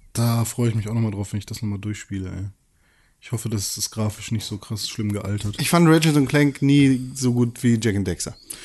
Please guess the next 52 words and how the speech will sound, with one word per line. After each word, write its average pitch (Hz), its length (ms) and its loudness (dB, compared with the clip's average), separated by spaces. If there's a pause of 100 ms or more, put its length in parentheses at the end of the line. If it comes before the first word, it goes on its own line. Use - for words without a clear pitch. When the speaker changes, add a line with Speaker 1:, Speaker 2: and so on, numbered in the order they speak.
(320)
Speaker 1:
Ja, 147 320 6
aber 147 180 4
Jak 147 160 4
and 139 120 2
Daxter 143 320 2
zwei 143 260 2
und 139 120 2
drei 143 400 2
haben 143 200 4
für 143 140 0
mich 139 180 6
halt 143 140 2
auch 139 120 -2
Speaker 2:
Gut, 107 180 2
die 107 100 4
hab 107 80 4
ich 101 80 0
Speaker 1:
abgebaut. 101 160 -4
Speaker 2:
auch 107 40 0
nie 107 120 0
richtig 101 260 -4
gespielt. - 460 -12
Speaker 1:
Ach 104 80 -4
so, 104 260 -2
ja. 104 120 -2
Jak 147 200 -2
and 147 80 2
Daxter 156 380 4
hab 151 160 4
ich - 180 -4
echt - 320 -2
viermal 156 460 2
durchgespielt, 165 760 -4
glaub 147 200 -2
Speaker 2:
Ja. - 40 -2
Speaker 1:
ich. 160 160 -6
Und 120 140 -4
das - 280 0 (340)
ist 135 200 0
auch 160 80 4
so 139 100 4
ein 143 100 6
Spiel, 151 200 2
was 131 160 0
ich 123 140 -6
eigentlich 135 240 0
jedes 147 240 4
Sp-, - 180 -10
jedes 147 320 2
Jahr 135 140 4
spielen 160 340 2
könnte, 160 520 0